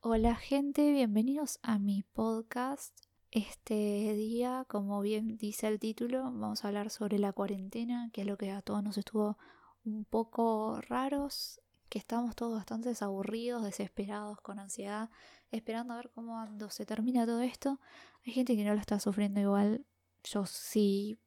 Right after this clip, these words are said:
sí, no, como que ya me estoy acostumbrando bastante, pero me desespera mucho no poder salir. Aparte, nada, esta es mi época favorita del año y a mí me gusta disfrutar y salir y cagarme de frío. Después venía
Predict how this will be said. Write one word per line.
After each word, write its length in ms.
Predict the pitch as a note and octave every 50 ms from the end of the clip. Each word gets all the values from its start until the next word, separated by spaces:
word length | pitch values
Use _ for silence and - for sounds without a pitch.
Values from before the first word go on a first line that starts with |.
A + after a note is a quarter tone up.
| _ _
sí, 380 | - - - D#4+ E4 D#4 C#4+ A#3+
no, 260 | A3 A#3+ A#3 A#3 A3
como 160 | A3 A3 A3
que 60 | A#3
ya 100 | A3+ B3+
me 60 | C4
estoy 120 | C4 - C#4
acostumbrando 600 | C4+ - B3+ - - G3 G3 G3+ G3+ G#3 G#3 G#3+
bastante, 300 | G#3 - A#3 A#3 A#3+ C4 -
pero 160 | - G3+ G3
me 120 | F#3 G3 G#3
desespera 500 | G3 - G#3 G#3 G3+ - - A#3+ B3+ A#3+
mucho 400 | A3 G#3 G#3+ A3 G#3+ - - G#3
no 100 | G3+ G3+
poder 260 | F#3+ G3+ G#3 G#3 G#3
salir. 380 | - - G#3 G3+ G#3 G#3+ G#3
Aparte, 540 | G#3 G3+ - A3 A3 A3+ - A3+ A3 G#3 - _ _ - - _ _ _ _ _ _ _
nada, 340 | - F#3+ G#3 G3+ G3+ G3+ G3 -
esta 180 | - - G#3+
es 80 | G3+ G3+
mi 140 | F#3+ G3+ G3+
época 280 | G3+ - - G3+ - F#3+
favorita 440 | F#3+ - G3 G3 G3 G3 G3 G#3+ G#3
del 160 | G#3 G3+ G#3+
año 260 | G#3+ G#3+ G#3 G#3+ G#3+
y 140 | G#3 G3+ G3+
a 20 |
mí 100 | G3 G3
me 120 | G3+ G#3 A3
gusta 360 | G#3+ G#3+ - - - G#3+ G#3 _ _ _ _ _ _ _ _
disfrutar 680 | - G#3+ G3+ - G#3 G#3 G3 - - A3+ A3 A3+ A3+ A3+
y 60 | A3
salir 500 | - - G#3 F#3+ F#3+ G3 G#3 G#3+ G#3+ -
y 80 | A3
cagarme 500 | G#3 - - G3 G3+ G3 G#3 A#3 A#3+ A#3
de 80 | A3+ G3
frío. 320 | - - - G#3 A3+ A#3
Después 240 | A3+ G#3+ - A#3 A#3
venía 340 | A#3+ A3+ A3+ A#3 A#3 G#3+ G#3